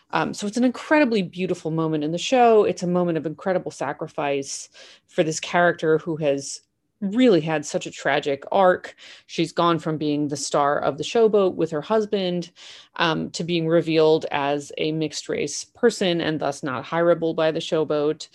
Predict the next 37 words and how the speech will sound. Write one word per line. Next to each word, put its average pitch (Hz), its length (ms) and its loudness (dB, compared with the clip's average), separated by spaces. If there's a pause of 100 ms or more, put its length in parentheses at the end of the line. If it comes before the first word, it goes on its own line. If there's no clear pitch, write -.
(460)
And 180 180 4
then 175 200 6
we 170 100 0
see 165 200 -4
her 156 280 -4 (240)
like 175 220 4
this, 170 500 4
where 156 120 -2
she's 151 420 -6 (200)
clearly 185 460 4
fallen 151 460 -2
far, 156 600 0
um, 156 280 -4
become 165 380 -4
drunk, 202 520 0 (400)
at 180 140 0
some 165 160 -2
point 156 320 -6
had 147 400 0 (240)
her - 200 -10
husband 170 580 -2 (360)
disappear, 185 640 0
which 165 480 -4
is 170 180 -6
something 151 220 -4
we'll 156 100 -6
talk 165 200 -4
about 170 160 -2
in - 60 -8
a 180 40 -6
second. 208 400 -4 (560)
And 175 300 4
she's 170 300 -6
rehearsing 214 500 2
for 160 220 0
her 175 100 -4
show 180 540 2